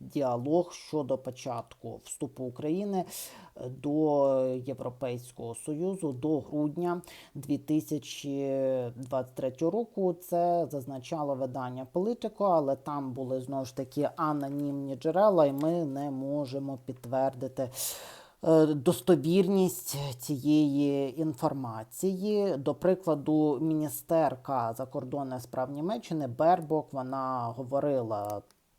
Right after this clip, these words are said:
про те, що має відбуватися розширення Європейського Союзу від Лісабону до Луганська. От таку вона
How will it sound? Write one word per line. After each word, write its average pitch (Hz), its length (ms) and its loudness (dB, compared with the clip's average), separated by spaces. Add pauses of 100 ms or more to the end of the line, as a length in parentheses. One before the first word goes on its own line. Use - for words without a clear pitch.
(220)
про 110 160 -6
те, - 300 2
що 151 360 -2
має 127 420 -2
відбуватися 123 800 -6
розширення 123 680 -6
Європейського - 960 -10
Союзу 180 640 -2
від 131 420 -4
Лісабону 147 800 -2
до 139 160 -6
Луганська. 123 840 -6
От 120 160 -12
таку 120 320 -8
вона 127 420 -6